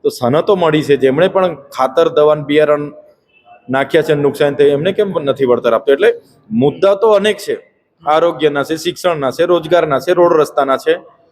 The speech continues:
જાતિના પ્રમાણપત્રના, બધી જ જાતના મુદ્દાઓ છે. લોકો જાણે છે, પણ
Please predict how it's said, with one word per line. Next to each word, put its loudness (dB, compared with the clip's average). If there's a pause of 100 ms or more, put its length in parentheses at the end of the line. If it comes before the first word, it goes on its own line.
(260)
જાતિના 2
પ્રમાણપત્રના, -2
બધી -2
જ -10
જાતના 0
મુદ્દાઓ 0
છે. -8 (460)
લોકો 2
જાણે 0
છે, -4 (600)
પણ 0